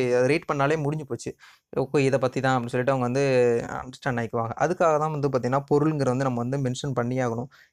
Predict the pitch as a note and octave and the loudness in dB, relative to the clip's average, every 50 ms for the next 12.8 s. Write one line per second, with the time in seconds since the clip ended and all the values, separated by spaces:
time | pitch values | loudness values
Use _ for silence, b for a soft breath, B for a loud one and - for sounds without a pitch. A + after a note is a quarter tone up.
0 | _ - C#3 - - D#3+ D3 D3 D3+ D#3 D#3 - C#3+ C3 B2 B2 B2+ B2 C3+ D#3 | _ -6 -4 -2 -2 -2 0 0 -2 -4 -4 -2 -2 -2 0 0 0 0 0 -2
1 | F#3+ F#3+ - - _ _ _ _ _ _ _ _ _ _ _ _ _ _ _ _ | -2 -6 -8 -12 _ _ _ _ _ _ _ _ _ _ _ _ _ _ _ _
2 | _ _ _ - - _ _ _ D3+ D3 C#3+ D3 D3 D3 C#3+ D3 E3 E3 D#3 D#3 | _ _ _ -20 -20 _ _ _ -8 -6 -4 -4 -2 -2 0 0 2 0 0 0
3 | D3+ C#3+ B2+ - D3+ C#3+ C3+ B2+ - C3 B2 A2+ B2+ C3 C#3 C#3+ C#3 B2+ C3 B2 | -2 -4 -2 0 2 2 2 2 2 0 0 0 0 0 0 0 0 -2 -2 -2
4 | B2+ C3+ C3+ B2+ B2 - C3+ C3+ B2+ A#2+ A#2 B2+ B2+ B2+ B2+ B2 B2+ - - A#2+ | 0 0 -2 -2 -2 -4 -2 -2 -2 0 2 2 2 2 2 0 -2 -4 -4 -4
5 | A#2 B2 C3 C3 C#3 C#3+ - - A#2+ - - B2 B2 C3 C4+ b b b b b | -2 0 0 0 0 0 0 -4 -4 -2 0 0 0 0 -2 b b b b b
6 | b b - E3 - - F#3 F#3 F3+ F3 E3+ E3+ - F3+ E3+ D#3 C3+ C3 B2 A#2 | b b -2 -2 0 0 0 0 0 0 -2 -2 0 2 2 4 2 2 0 -2
7 | A#2 A2 G#2 A2+ B2+ D#3+ G3 G3+ - _ _ _ - C#3+ C3+ C#3 F3 E3+ E3 D#3 | 0 2 2 4 4 2 2 -2 -4 _ _ _ -2 -2 0 2 4 4 4 4
8 | D3 D3+ C#3+ C#3+ B2 B2+ A#2+ A#2+ B2+ D#3+ F3+ E3 C#3 C3+ C3+ D#3 F3 - E3+ E3 | 2 0 0 2 0 2 0 2 2 0 0 2 0 2 2 0 0 0 0 -2
9 | - - D#3 C#3+ C#3+ D3 C#3+ B2+ A#2+ A#2+ A#2+ B2 B2+ B2 A#2+ A#2 A#2+ C3 B2 - | 0 0 0 0 2 2 2 2 2 2 2 2 4 4 2 2 0 -4 -6 -6
10 | - B2+ B2 B2 - B2 A#2 A#2+ A#2+ A#2+ A#2 C3+ F3+ - - B B B B B | -6 -6 -6 -2 -2 -2 -2 -2 -4 -4 -2 0 -2 -2 -2 B B B B B
11 | B - - C#3 B2+ B2 B2 B2+ C3+ D#3 F3+ G#3 G#3+ - - _ _ _ _ _ | B -2 0 0 2 2 0 2 2 2 4 4 2 0 -4 _ _ _ _ _
12 | _ - - _ _ _ _ _ _ _ _ _ _ - C#3+ | _ -20 -20 _ _ _ _ _ _ _ _ _ _ -2 2